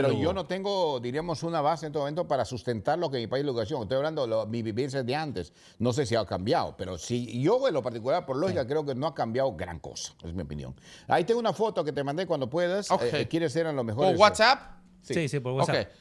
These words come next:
Speaker 3: So, one, one comment. I have a
Speaker 1: Un,
Speaker 3: couple
Speaker 1: un
Speaker 3: comments here.
Speaker 1: comentario.
Speaker 3: Un comentario.
Speaker 1: Dale.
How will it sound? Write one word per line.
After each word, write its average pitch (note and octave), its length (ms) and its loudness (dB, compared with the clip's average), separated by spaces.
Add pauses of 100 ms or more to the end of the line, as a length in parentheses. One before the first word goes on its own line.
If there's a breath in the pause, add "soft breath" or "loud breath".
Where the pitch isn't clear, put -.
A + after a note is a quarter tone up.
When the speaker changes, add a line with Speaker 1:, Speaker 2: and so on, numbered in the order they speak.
(140 soft breath)
Speaker 3:
So, A#3+ 300 4
one, A3+ 520 2
one C#4 240 4
comment. A3 380 2
I F#3 40 2
have C4 240 2
a A#3+ 40 -4
Speaker 1:
Un, - 0 -
Speaker 3:
couple F3+ 240 2
Speaker 1:
un G#3+ 60 -4
Speaker 3:
comments A3 260 4
here. G#3+ 220 2
Speaker 1:
comentario. B2 280 2
Speaker 3:
Un B3 60 -2
comentario. G3+ 920 2
Speaker 1:
Dale. G#2 220 -4